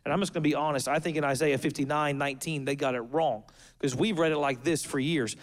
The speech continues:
"When the enemy comes in like a flood, the Spirit of the Lord will raise up a standard against him." But the term flood there is not a negative connotation or negative term.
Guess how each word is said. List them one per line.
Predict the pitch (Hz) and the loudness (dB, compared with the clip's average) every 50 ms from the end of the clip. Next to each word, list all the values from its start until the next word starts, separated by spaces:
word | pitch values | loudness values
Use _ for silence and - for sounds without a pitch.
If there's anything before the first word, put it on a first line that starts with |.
| - - - | -18 -14 -6
"When | - 147 151 151 | 0 0 2 2
the | 147 147 156 185 | 2 2 2 2
enemy | 196 196 185 180 175 | 2 2 2 2 0
comes | - - 190 185 180 156 139 | 0 0 0 2 0 0 0
in | 160 175 165 160 | 0 0 2 2
like | 156 151 - | 0 0 0
a | 151 | -2
flood, | 117 - - 185 185 156 127 117 110 110 113 - - - _ _ - _ _ - _ _ - | -2 0 0 2 2 2 2 0 -2 -6 -8 -10 -12 -20 _ _ -20 _ _ -20 _ _ -4
the | - 135 | -2 -2
Spirit | 123 - - - - 202 190 180 165 | -2 -2 -2 0 2 4 4 4 4
of | 160 156 | 4 4
the | 151 | 4
Lord | 151 170 170 165 147 | 4 4 4 4 4
will | 147 143 | 4 4
raise | 139 160 151 139 151 | 4 2 2 2 0
up | 147 - | -2 -2
a | 135 | -2
standard | 123 - - 151 147 139 123 123 | -2 -2 -2 0 2 2 0 0
against | 123 123 160 151 127 - - - | 0 -2 -2 -2 -2 -4 -6 -6
him." | 120 98 - - - - _ - - - - - _ - | -8 -8 -8 -14 -20 -20 _ -20 -20 -20 -20 -20 _ -2
But | 147 160 180 170 | 0 0 0 2
the | 156 165 | 0 -2
term | 147 - - 180 214 240 240 196 | -2 0 0 2 2 2 2 2
flood | 147 - - 175 165 170 196 208 220 185 151 | 0 -2 0 2 2 4 4 4 2 2 2
there | 147 143 143 143 147 | 2 2 4 2 2
is | 123 160 147 131 | 2 0 -2 -2
not | 131 147 156 165 190 214 208 196 202 - - - - - _ - | -2 -2 0 2 4 4 2 0 -2 -6 -16 -18 -20 -20 _ -4
a | - 165 151 | 0 0 2
negative | 147 143 143 147 160 180 196 196 175 185 175 170 156 - - - - | 2 2 2 2 4 4 2 2 2 2 2 0 0 -2 -4 -6 -2
connotation | - 180 175 165 156 - - 170 190 190 175 - - 170 156 | 0 2 2 2 0 0 0 0 0 0 0 0 -4 -4 -2
or | 147 143 | 0 0
negative | 139 143 160 170 185 180 165 151 - | 0 2 2 2 2 2 0 0 -2
term. | - - 156 131 120 113 | -2 -4 -4 -4 -4 -6